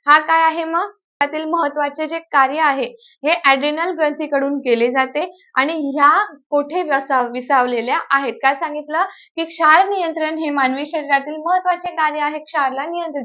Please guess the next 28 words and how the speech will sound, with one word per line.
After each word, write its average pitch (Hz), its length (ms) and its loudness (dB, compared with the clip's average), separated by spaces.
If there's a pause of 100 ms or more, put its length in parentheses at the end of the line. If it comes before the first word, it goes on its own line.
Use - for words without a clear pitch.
करणे. 220 280 -4 (320)
तर 311 60 2
हे 339 140 2 (100)
ॲड्रिनल 349 460 0
ग्रंथीद्वारे 311 920 0
केलं 302 280 -2
जातं. 240 280 -2
मग 269 80 -2
ॲड्रिनल 285 420 -4
ग्रंथीचं 294 560 -4
लोकेशन 370 460 -2
विचारलंय. 240 440 -4 (420)
मूत्रपिंडांमध्ये, 302 1160 0
मूत्रपिंडांवर 262 1000 0
म्हणजे 285 240 -4
किडनीच्या 269 520 -4
मध्ये 269 300 -2
आहे, 277 240 2
किडनीच्या 262 560 0
वरती 240 400 -2
आहे 277 320 0 (380)
किंवा 277 200 2
किडनीच्या 269 440 -2
विरुद्ध 240 360 -2
बाजूला 277 400 2
आहे, 285 240 2
दोन्ही 262 440 -4
किडनी, 311 380 -4